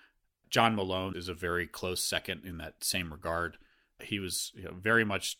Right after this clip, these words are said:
it's confusing. Is, is he an investor or, you know, is he a founder? I think that the line is gray enough that it doesn't really matter. Of course, I've mentioned Roger McNamee. I think one of the things that was so great about Roger is, again, being just so focused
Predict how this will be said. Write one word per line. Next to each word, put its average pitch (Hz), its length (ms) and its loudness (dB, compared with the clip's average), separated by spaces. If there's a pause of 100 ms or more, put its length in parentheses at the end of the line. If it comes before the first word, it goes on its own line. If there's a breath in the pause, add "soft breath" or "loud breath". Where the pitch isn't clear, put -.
it's - 120 -6
confusing. 104 500 0
Is, 98 280 -4
is 95 200 -6
he 98 120 -6
an 92 80 -4
investor 90 540 -4
or, 85 300 -6 (120)
you 104 80 -10
know, 85 160 -10
is 92 160 -8
he 87 380 -10
a - 40 -20
founder? 90 400 -4 (840 soft breath)
I - 80 -2
think 98 240 -6
that 85 180 -4
the 82 100 -6
line 92 280 -2
is 90 100 -2
gray 92 280 2
enough 87 340 -4 (640)
that 98 100 -6
it 85 60 -12
doesn't 92 200 -4
really 87 180 -4
matter. 85 400 -2 (520 soft breath)
Of 107 140 -10
course, 107 260 2
I've 92 160 -2
mentioned 90 460 -2 (100)
Roger 90 460 0 (140)
McNamee. 90 460 -2
I 92 80 2
think 127 200 2 (220)
one 123 160 6
of 127 80 8
the 117 100 2
things 120 140 6
that 117 100 2
was 98 140 0
so 107 120 2
great 101 200 0
about 92 200 0
Roger 92 340 0
is, 87 100 -6
again, 92 440 -4
being 101 260 2
just - 280 0
so 110 160 4
focused - 680 0